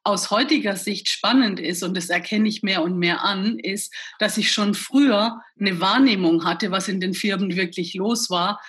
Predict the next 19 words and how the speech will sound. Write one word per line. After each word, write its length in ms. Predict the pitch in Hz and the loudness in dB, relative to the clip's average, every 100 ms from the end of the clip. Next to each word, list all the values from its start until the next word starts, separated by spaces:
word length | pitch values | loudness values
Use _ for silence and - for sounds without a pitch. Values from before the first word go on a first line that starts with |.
| - | -12
Und 100 | - | -6
ich 100 | 190 | -2
hatte 220 | 208 196 - | -2 0 0
echt 240 | 226 220 | -2 -2
das 160 | 214 - | -6 -4
Talent, 600 | 202 185 196 196 214 220 _ _ | -4 0 0 0 0 -2 _ _
immer 240 | 220 226 | 4 4
den 200 | 226 220 | 4 2
Finger 340 | 214 226 214 185 | 2 2 4 4
in 140 | 180 | 2
die 100 | 175 | 0
Wunde 320 | 160 165 160 | 0 0 -4
zu 160 | - 160 | -4 -4
legen. 500 | 147 147 143 147 - | -2 -4 -4 -6 -8
Warum? 600 | 165 165 185 190 247 233 _ | -4 -4 0 4 4 2 _
Weil 180 | 190 202 | 0 0
ich's 180 | - | -2
gespürt 580 | - 208 - 208 214 214 | -2 -4 -2 0 0 0
habe. 180 | 165 151 | -4 -6